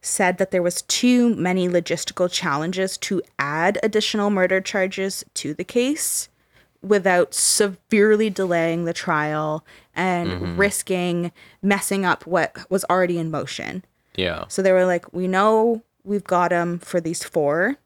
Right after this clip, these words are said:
Speaker 2: Mm-hmm.
Speaker 1: Um, we're gonna stay with that, t-, get him, um, tried on these four.
Speaker 2: Yeah.
Speaker 1: But the, we want to at least be able to include the fact that there's solid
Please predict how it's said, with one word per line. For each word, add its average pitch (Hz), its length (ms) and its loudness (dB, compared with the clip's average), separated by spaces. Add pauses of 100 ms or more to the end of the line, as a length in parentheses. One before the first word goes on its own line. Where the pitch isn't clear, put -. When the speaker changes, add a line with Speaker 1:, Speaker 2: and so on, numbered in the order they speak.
(480)
Speaker 2:
Mm-hmm. 101 320 -4 (520)
Speaker 1:
Um, 165 580 -2 (500)
we're 175 100 -4
gonna 175 200 -2 (120)
stay 190 300 2
with 214 180 2
that, 185 360 -2 (320)
t-, - 100 -6 (160)
get 160 160 -2
him, 196 440 -4 (880)
um, 180 540 0 (600)
tried - 500 -2
on 151 140 -4
these 160 180 -6
four. 185 440 2 (720)
Speaker 2:
Yeah. 95 340 0 (580)
Speaker 1:
But 190 200 2
the, 185 140 -2 (440)
we 202 160 0
want 196 400 2
to 196 160 -2
at 180 160 -6
least 214 260 -2
be 190 140 2
able 180 160 0
to - 160 -6
include 165 500 -2
the - 100 -10
fact 151 400 -6
that 160 120 -8
there's 160 180 -6
solid 185 320 2